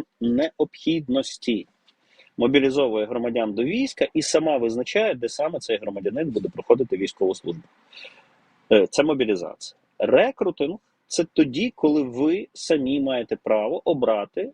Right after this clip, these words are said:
з ким саме пліч-опліч ви будете боронити свою країну. Оце принципова різниця. А оскільки ми батальйон, е,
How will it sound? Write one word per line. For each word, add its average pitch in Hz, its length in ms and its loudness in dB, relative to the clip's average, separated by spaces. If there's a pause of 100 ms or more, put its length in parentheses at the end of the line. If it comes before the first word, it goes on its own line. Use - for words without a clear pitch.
з - 180 -12
ким 123 280 0
саме 110 560 -2 (100)
пліч-опліч 170 580 -2
ви 101 80 0
будете 120 360 -2
боронити 98 500 0
свою 95 300 -4
країну. 90 400 -14 (100)
Оце 214 200 4 (120)
принципова 139 680 2
різниця. 92 520 -4 (180)
А 117 260 4
оскільки 165 460 0
ми 131 340 2
батальйон, 120 720 2
е, 101 40 -10